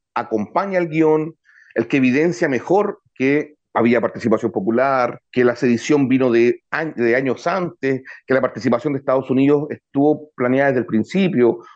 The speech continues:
O, por ejemplo, eh, ¿qué intención le damos a los ochenta? Hubo protestas populares, pero ¿cómo mostramos, por ejemplo, la apari-, la aparición de la resistencia armada,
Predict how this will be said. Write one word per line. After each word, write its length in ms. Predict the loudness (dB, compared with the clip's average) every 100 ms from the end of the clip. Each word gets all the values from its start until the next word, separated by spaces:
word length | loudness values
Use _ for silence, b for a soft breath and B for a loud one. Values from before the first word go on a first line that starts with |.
| B
O, 100 | -2
por 100 | -2
ejemplo, 640 | 0 -2 -2 -2 -2 -4 b b b b
eh, 540 | 0 2 2 0 -2 -8 _ _
¿qué 80 | 0
intención 500 | 2 0 0 0 2
le 100 | 2
damos 420 | 0 -2 -6 -6
a 60 | -4
los 160 | -2 -2
ochenta? 720 | -2 -2 -2 -4 -8 -8 -16 _ 0
Hubo 200 | 2 2
protestas 320 | 0 -2 -4
populares, 520 | 0 0 0 -2 -6 -2
pero 220 | -2 -2 -6
¿cómo 200 | -2 2
mostramos, 500 | 2 0 -2 -2 -2
por 120 | -4 -4
ejemplo, 300 | -4 -2 -2
la 100 | -2
apari-, 160 | -4 -4
la 100 | -4
aparición 640 | -4 -4 0 0 0 -4 _ _ -4
de 60 |
la 80 | -4
resistencia 480 | -4 -6 -4 -2 0
armada, 540 | 0 0 0 -2 -6